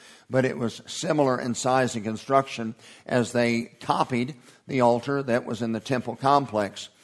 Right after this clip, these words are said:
And then in the right-hand side of the screen, you see, uh, in the old city of Jerusalem, in the Jewish quarter, uh, they have what's called the Temple Institute. And they have set about to reconstruct all the artifacts. They are preparing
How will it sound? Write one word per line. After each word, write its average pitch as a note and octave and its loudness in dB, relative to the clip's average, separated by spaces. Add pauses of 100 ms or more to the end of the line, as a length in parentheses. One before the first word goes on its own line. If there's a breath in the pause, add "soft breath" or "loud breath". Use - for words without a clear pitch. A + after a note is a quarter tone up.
(300 loud breath)
And D3+ 0
then E3+ 6
in D3+ 2
the C#3+ 2
right-hand C3+ 2
side C3+ 4
of A#2+ 0
the A2+ -2
screen, B2+ -2
you A#2+ -2
see, B2 -2 (280 loud breath)
uh, B2+ 6 (240)
in E3+ 4
the C#3+ 2
old D#3+ 4
city D3+ 2
of B2 0
Jerusalem, A#2+ 0
in G#2 -4
the A2 -2
Jewish C3 -2
quarter, B2+ 2 (440 loud breath)
uh, B2+ 4
they B2+ 2
have C#3 4
what's B2+ 0
called B2 0
the A2+ -6
Temple C#3 -4
Institute. A#2+ -6 (420 loud breath)
And C3 -2
they B2+ 4
have B2 0
set C#3+ 2
about B2 2
to A#2+ -6
reconstruct B2 -4
all B2+ 4
the B2 -2
artifacts. B2 2
They D#3 2
are F3 2
preparing B2 0